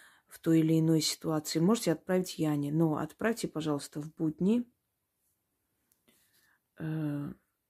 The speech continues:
до десяти вечера, потому что потом она занята, она, она и весь день занята, но до этого времени не может принять, а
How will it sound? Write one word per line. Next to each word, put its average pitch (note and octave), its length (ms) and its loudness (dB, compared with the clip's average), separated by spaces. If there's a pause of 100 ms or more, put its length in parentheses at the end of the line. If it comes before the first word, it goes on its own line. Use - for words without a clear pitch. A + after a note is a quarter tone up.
(4000)
до E3 420 4
десяти E3 480 -2
вечера, E3 640 2 (480)
потому D3+ 200 -6
что C#3+ 480 -6
потом D3+ 320 -8
она D3+ 140 0
занята, E3 500 -2
она, D3 280 -6 (840)
она F3 200 4
и F3 80 6
весь F3 200 4
день C4+ 200 6
занята, E3 520 2
но E3+ 320 0
до E3 140 0
этого E3 200 0
времени F#3 320 2
не D#3+ 100 0
может D#3 340 -2
принять, G3+ 500 -2
а D3 360 -6